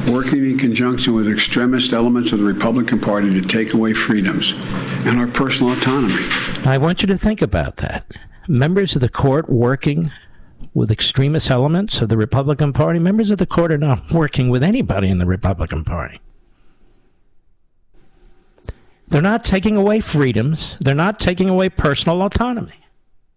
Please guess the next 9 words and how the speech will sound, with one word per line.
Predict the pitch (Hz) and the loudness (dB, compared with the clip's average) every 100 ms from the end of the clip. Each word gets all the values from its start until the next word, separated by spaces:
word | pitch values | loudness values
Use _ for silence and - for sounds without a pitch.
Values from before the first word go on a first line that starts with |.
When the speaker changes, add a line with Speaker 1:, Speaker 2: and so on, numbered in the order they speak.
| _ - - _ _ - _ _ _ _ - _ _ - _ _ _ _ - - - - _ - | _ -20 -20 _ _ -20 _ _ _ _ -20 _ _ -20 _ _ _ _ -20 -20 -20 -20 _ 0
Speaker 2:
This | 185 226 | 2 2
is | - | 2
what | 190 | 2
happens | 175 170 156 - 127 - - - - - - - - | 4 2 0 0 -2 -4 -10 -14 -20 -20 -20 -20 -4
when | 127 123 | 0 2
you | |
have | 113 120 | 2 2
a | 107 95 | 2 0
vile, | 92 110 120 135 151 170 | 0 0 2 2 2 0